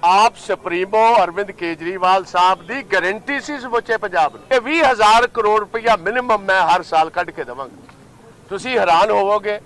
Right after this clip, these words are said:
ਸੱਤ ਮਹੀਨੇ ਠੇਕੇਦਾਰਾਂ ਨੇ ਚਲਾਈ ਇਹ ਮਾਈਨਿੰਗ, ਉਹਨਾਂ ਤੋਂ ਮਿਲਿਆ ਸੱਤਰ ਹਜ਼ਾਰ, ਸੱਤਰ ਕਰੋੜ ਰੁਪਇਆ। ਪੰਜ ਮਹੀਨੇ ਸ-, ਸਰਕਾਰ ਨੇ ਖੁਦ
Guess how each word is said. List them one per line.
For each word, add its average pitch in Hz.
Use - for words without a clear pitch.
ਸੱਤ 202
ਮਹੀਨੇ 214
ਠੇਕੇਦਾਰਾਂ 196
ਨੇ 226
ਚਲਾਈ 190
ਇਹ 190
ਮਾਈਨਿੰਗ, 170
ਉਹਨਾਂ 247
ਤੋਂ 254
ਮਿਲਿਆ 220
ਸੱਤਰ 208
ਹਜ਼ਾਰ, 208
ਸੱਤਰ -
ਕਰੋੜ 208
ਰੁਪਇਆ। -
ਪੰਜ 277
ਮਹੀਨੇ 277
ਸ-, -
ਸਰਕਾਰ 233
ਨੇ 285
ਖੁਦ 311